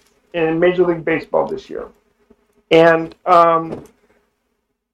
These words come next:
you know, this has been a topic that we've touched on. Uh,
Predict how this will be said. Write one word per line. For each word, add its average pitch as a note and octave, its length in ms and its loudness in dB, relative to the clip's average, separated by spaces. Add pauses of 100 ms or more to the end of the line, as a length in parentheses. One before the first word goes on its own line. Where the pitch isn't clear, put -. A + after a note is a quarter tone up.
(240)
you A3 120 -2
know, F#3 340 4
this C4 240 -2
has A#3 160 -4
been G#3+ 260 4
a G3 60 4
topic F#3 400 2
that - 160 -6
we've F3+ 200 -10 (140)
touched E3+ 340 -2
on. D#3 320 -4
Uh, D3+ 240 -12